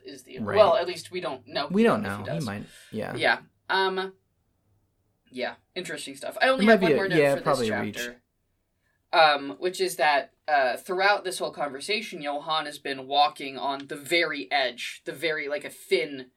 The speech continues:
Speaker 1: like, four
Speaker 2: Mm.
Speaker 1: inch wide lip, uh, maybe six inch wide lip of the roof,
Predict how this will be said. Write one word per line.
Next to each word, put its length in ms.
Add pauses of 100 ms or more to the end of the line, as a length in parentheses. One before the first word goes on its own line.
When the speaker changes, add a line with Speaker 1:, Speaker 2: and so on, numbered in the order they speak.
(340)
Speaker 1:
like, 200
four 380
Speaker 2:
Mm. 120
Speaker 1:
inch 240
wide 560
lip, 380 (500)
uh, 140
maybe 200
six 280
inch 120
wide 200
lip 120
of 140
the 80
roof, 460